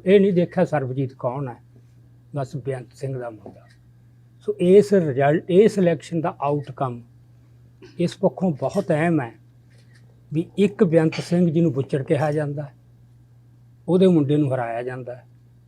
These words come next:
ਇੱਕ ਬੇਅੰਤ ਸਿੰਘ ਜਿਹਨੂੰ ਸ਼ਹੀਦ ਕਿਹਾ ਜਾਂਦਾ ਹੈ, ਉਹਦੇ ਪੁੱਤਰ ਨੂੰ ਜਿਤਾਇਆ ਜਾਂਦਾ ਹੈ। ਇਹ ਦੋਵੇਂ ਗੱਲਾਂ ਬਹੁਤ ਅਹਿਮ ਨੇ। ਇਹ ਫਤਵਾ ਦੇਤਾ ਲੋਕਾਂ ਨੇ,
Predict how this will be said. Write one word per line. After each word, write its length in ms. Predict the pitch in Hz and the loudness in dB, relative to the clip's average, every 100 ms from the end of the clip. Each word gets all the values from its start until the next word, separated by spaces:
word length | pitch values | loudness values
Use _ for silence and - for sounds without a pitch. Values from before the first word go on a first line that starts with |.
| _ _ _ - - | _ _ _ -10 2
ਇੱਕ 260 | 196 202 | 2 4
ਬੇਅੰਤ 300 | 180 156 160 | 0 0 -2
ਸਿੰਘ 280 | - - 185 | -4 -2 0
ਜਿਹਨੂੰ 200 | 160 170 | 2 0
ਸ਼ਹੀਦ 320 | 160 185 139 | 0 0 0
ਕਿਹਾ 320 | 127 131 151 143 | -2 -4 -2 -2
ਜਾਂਦਾ 340 | 135 131 127 | -4 -6 -10
ਹੈ, 120 | - _ _ _ _ _ - _ _ - | -12 _ _ _ _ _ -20 _ _ -4
ਉਹਦੇ 160 | 170 185 | 0 0
ਪੁੱਤਰ 420 | - - - 123 | -2 -6 -6 -4
ਨੂੰ 220 | 127 120 - _ | -6 -12 -20 _
ਜਿਤਾਇਆ 480 | 135 139 127 110 98 | -8 -6 -6 -8 -12
ਜਾਂਦਾ 440 | 104 - - - - | -20 -20 -20 -14 -14
ਹੈ। 160 | 135 - | -14 -14
ਇਹ 80 | 147 | -12
ਦੋਵੇਂ 400 | 120 156 160 185 | -6 -2 0 0
ਗੱਲਾਂ 300 | 147 139 135 | 0 -4 -8
ਬਹੁਤ 260 | 123 113 113 | -8 -8 -10
ਅਹਿਮ 340 | 110 131 131 | -10 -10 -12
ਨੇ। 100 | 127 - _ _ _ _ _ _ - | -14 -20 _ _ _ _ _ _ -10
ਇਹ 60 | |
ਫਤਵਾ 420 | - 156 170 185 | 0 2 6 6
ਦੇਤਾ 380 | 156 147 165 190 | 6 2 4 4
ਲੋਕਾਂ 440 | 160 127 - 131 117 | 2 0 -6 -10 -10
ਨੇ, 160 | 110 | -14